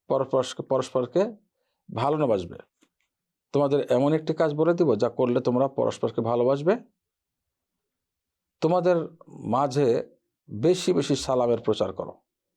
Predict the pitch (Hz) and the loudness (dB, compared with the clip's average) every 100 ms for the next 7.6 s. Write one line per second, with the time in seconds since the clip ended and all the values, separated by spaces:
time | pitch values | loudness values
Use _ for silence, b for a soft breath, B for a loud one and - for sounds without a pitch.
0 | _ - - 123 117 101 107 - - _ | _ -8 -2 0 0 -2 -4 -6 -20 _
1 | _ _ _ _ - - - 113 120 104 | _ _ _ _ -20 -18 -6 -2 -2 -2
2 | 95 90 92 - _ _ _ _ _ _ | -6 -8 -12 -14 _ _ _ _ _ _
3 | _ _ _ _ _ _ _ _ _ _ | _ _ _ _ _ _ _ _ _ _
4 | _ _ - 180 214 165 135 180 - - | _ _ -2 0 2 0 0 0 -2 -10
5 | - _ - - - _ _ _ _ _ | -14 _ -20 -18 -20 _ _ _ _ _
6 | - 123 127 135 - 147 139 131 120 - | -2 0 0 -2 0 0 2 0 0 0
7 | 135 127 143 185 - | 0 0 0 -2 -6